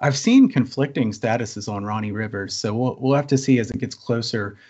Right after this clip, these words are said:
to game time on him, 'cause he certainly means a lot to this team in the run and pass game. I lean toward Fresno. Uh,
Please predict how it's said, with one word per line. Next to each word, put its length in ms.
to 100
game 240
time 320
on 120
him, 220
'cause 160
he 140
certainly 340
means 280
a 40
lot 220
to 60
this 200
team 260
in 60
the 80
run 260
and 240
pass 300
game. 380
I 140
lean 200
toward 240
Fresno. 720
Uh, 360